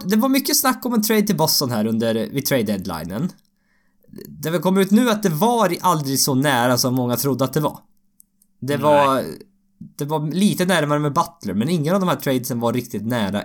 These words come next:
Speaker 1: egentligen.
Speaker 2: Det var mer
Speaker 1: Eh,
Speaker 2: media-hypen runt omkring.
Speaker 1: Ja, exakt. Och det var,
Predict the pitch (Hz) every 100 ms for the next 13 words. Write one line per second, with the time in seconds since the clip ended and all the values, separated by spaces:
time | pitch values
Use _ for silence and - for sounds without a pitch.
0 | - 110 107 127 170 98 87 - - -
1 | - _ _ _ - 110 113 113 117 117
2 | 120 117 107 107 104 110 113 101 - 110
3 | 107 - 104 104 107 104 104 131 131 139
4 | 143 - - - - - 135 156 147